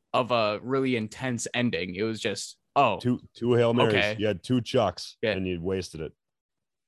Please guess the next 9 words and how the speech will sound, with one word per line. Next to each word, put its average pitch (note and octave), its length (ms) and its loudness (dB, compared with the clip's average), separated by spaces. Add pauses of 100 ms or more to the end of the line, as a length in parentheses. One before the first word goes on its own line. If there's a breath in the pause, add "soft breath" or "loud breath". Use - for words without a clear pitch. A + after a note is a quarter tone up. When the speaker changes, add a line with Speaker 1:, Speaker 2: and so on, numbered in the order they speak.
Speaker 1:
Two D3 180 0
chucks. - 600 -6 (220)
Nice D#3 280 0
job, B2+ 260 2
Cowboys. A2 720 -2
We B2 140 0
won't A2 240 0
miss G2 240 -6
ya. F#2+ 200 -4